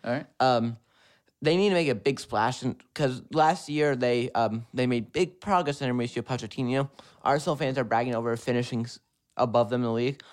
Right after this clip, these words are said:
Speaker 2: I still think for Spurs have bragging rights over last season, particularly 'cause, yes, Arsenal finished a point above them, but Spurs were in the title race for much longer.
Speaker 1: True, but, but, but they
Speaker 2: All right.
Speaker 1: finished lower.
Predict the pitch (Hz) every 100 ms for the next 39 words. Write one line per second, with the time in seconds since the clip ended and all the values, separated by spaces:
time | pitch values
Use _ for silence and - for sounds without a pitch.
0 | - - 139 143 127 127 120 120 - -
1 | 117 113 107 147 131 101 - 113 113 101
2 | 98 107 101 101 110 110 104 - 143 104
3 | 107 110 95 - - - 135 143 120 127
4 | 127 139 131 110 131 117 107 104 127 120
5 | - - 135 127 117 104 - 156 123 113
6 | 101 101 - - 60 - 50 139 - _
7 | - 180 135 107 101 98 87 113 110 104
8 | - - - _ _ - _ 95 104 98
9 | 98 - - - - _ - - _ _
10 | _ 101 101 95 - - - 110 104 104
11 | 95 - 90 85 90